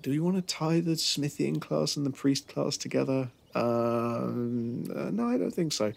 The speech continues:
The, I think this person came to, um, the smithy. Uh, in Foundation myths, it's always something like they were in the shallows where the smithy, uh, th-, you know, threw their water out looking for fragments of,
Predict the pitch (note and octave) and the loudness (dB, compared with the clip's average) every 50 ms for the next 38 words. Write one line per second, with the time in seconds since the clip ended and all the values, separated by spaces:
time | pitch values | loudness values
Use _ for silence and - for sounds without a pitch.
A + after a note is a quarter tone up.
0 | - - - - - - - D#3+ D3+ - D3+ - G#3 G#3+ G3+ - F3+ E3 - - | -8 -14 -20 -20 -2 6 10 10 10 10 8 6 6 6 8 8 8 8 8 10
1 | E3 D3+ C#3 B2 C#3+ C3 A#2+ - - - - C3 C3 C3+ C3 C3 B2+ - - - | 10 10 10 10 8 4 4 4 2 4 6 8 10 10 10 8 6 2 0 -2
2 | - - C3 B2 A#2+ A2+ A2 G#2 G#2 G2+ - - - - - - - - - B2 | 0 2 4 4 6 6 4 2 0 -2 -6 -10 -20 -20 -20 -20 -8 -2 2 2
3 | A2+ A2 A2 G#2+ G#2+ A2+ C3 C#3 - - - _ _ _ _ _ _ _ - _ | 2 2 0 -2 -4 -4 -6 -8 -8 -12 -20 _ _ _ _ _ _ _ -20 _
4 | - - B2 - A#2 G#2+ - - - - B2+ A#2 A2+ - - A#2+ A2+ A2 A2 A2 | -18 -4 2 2 4 4 4 2 2 2 2 2 2 4 4 4 6 6 4 2
5 | G#2+ G#2 - - - - - _ _ _ _ _ _ _ _ _ _ _ _ _ | 0 -2 -4 -8 -12 -16 -20 _ _ _ _ _ _ _ _ _ _ _ _ _
6 | - _ _ _ - C#3+ C3+ C3 C3 B2 B2 A#2+ B2 B2 - D3+ D3+ D3+ E3+ E3+ | -20 _ _ _ 6 8 10 12 12 12 10 8 8 10 12 12 12 12 12 12
7 | - - D3 D3 C3+ B2 - C#3 B2+ - C3+ C3+ B2+ B2 A#2+ A2+ A2 - - A#2+ | 12 12 10 10 10 8 6 2 2 6 10 12 12 12 12 12 10 8 6 6
8 | A2 A2+ A2+ G#2+ A2 A2 A2 A2 G2+ - - - - - - - - _ _ - | 6 4 0 0 0 0 -2 -4 -6 -8 -10 -16 -20 -20 -20 -20 -20 _ _ -4
9 | - C3+ B2+ C#3+ C3+ C3 B2+ B2+ A#2+ A#2+ A#2+ A#2 A#2 - - D3 C#3 C3 B2 A#2+ | -2 6 10 12 12 12 12 12 12 12 12 12 10 10 10 8 8 8 8 6
10 | G#2+ - - - B2 A#2 A#2 A2+ A2+ A2 A2 A2 A2 G#2+ - B2 B2+ B2 B2 A#2 | 4 6 6 8 10 10 10 8 6 4 2 2 0 -2 -2 0 4 6 8 8
11 | A#2 A2+ A2+ A#2 - - A#2+ A#2 G2+ - - - A2+ A2 A2 G#2+ G#2+ - - - | 8 8 6 2 0 2 0 0 -2 0 0 2 4 4 4 4 2 0 -4 -8
12 | - - - A#2+ A2+ A2+ A2 - - - - - - - - - D3 C3+ B2 A2+ | -4 0 2 2 4 2 0 -2 -4 -10 -14 -10 -10 -10 -6 0 2 4 4 4
13 | G#2+ G#2+ A2 - - _ - - - - D3 C#3+ C3 B2+ B2 A#2 A2+ G#2+ A2 A2+ | 4 0 -4 -8 -14 _ -18 -10 4 10 12 12 12 12 12 10 10 8 6 4
14 | A2+ A2 - - G#2+ G#2+ A2 G#2+ G#2+ G#2+ - A#2+ A2+ - - A2 G#2+ - - - | 4 4 2 0 -2 -2 -4 -4 -4 -2 0 -2 -2 -2 -2 -8 -8 -6 -4 -2
15 | A#2 G#2+ G#2 - - - B2 A2 G#2+ - - A2 G#2+ G#2+ - - G#2+ G#2+ G#2+ - | -2 -2 -2 -4 0 2 2 2 2 0 -6 -8 -6 -6 -4 -4 -6 -6 -8 -12